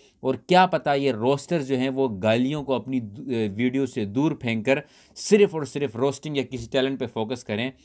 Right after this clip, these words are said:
और गालियों से गुरेज करें। अगर आप मेरी इन बातों से इत्तेफाक करते हैं और आप चाहते हैं कि आपके बच्चे वो गालियाँ न सीखें जो आप कभी सुनना न चाहते हों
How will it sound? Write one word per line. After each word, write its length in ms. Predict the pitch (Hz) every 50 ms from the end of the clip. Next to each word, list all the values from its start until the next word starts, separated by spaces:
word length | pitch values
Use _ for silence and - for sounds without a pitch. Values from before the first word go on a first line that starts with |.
| _ _ _ _ _ 110
और 120 | 107 110
गालियों 300 | 104 120 120 117 127 120
से 120 | 113 117
गुरेज 320 | 92 92 92 92 92 87 -
करें। 240 | - 87 82 80 - _ _ _ _ _ _ _ - - -
अगर 160 | 104 101 123
आप 100 | 135 135
मेरी 160 | 135 131 131
इन 100 | 139 135
बातों 220 | 123 - 151 - 135
से 120 | - 139
इत्तेफाक 400 | 123 120 117 - - 123 123 120 -
करते 200 | 120 117 113 120
हैं 60 | 117
और 60 | 127
आप 140 | 147 151 - 143
चाहते 280 | - 165 156 120 131
हैं 80 | 131 123
कि 60 | 117
आपके 240 | 107 110 - - 123
बच्चे 400 | 104 107 101 - - 120 110 104 - _ _ _ _ _ _ 95
वो 160 | 110 139 147
गालियाँ 420 | 131 110 123 123 131 135 143 139
न 180 | 120 110 123 160
सीखें 480 | - - 165 143 - 127 113 101 95 90
जो 120 | 101 120
आप 200 | 117 127 127 120
कभी 160 | 135 123 120
सुनना 280 | 113 - 127 123 117 110
न 100 | 117 135
चाहते 320 | 135 - 120 110 - 110
हों 180 | 104 104 104